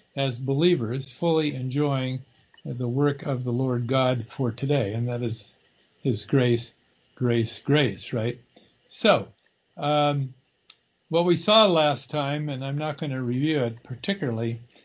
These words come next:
but what we saw is that, uh, as Paul finishes up the second letter, he asks for the prayers of believers there in Thessalonica,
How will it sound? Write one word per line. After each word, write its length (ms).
but 100
what 200
we 100
saw 340
is 300
that, 240
uh, 240
as 240
Paul 300
finishes 560
up 220
the 140
second 420
letter, 420
he 340
asks 400
for 220
the 140
prayers 800
of 400
believers 580
there 220
in 140
Thessalonica, 1000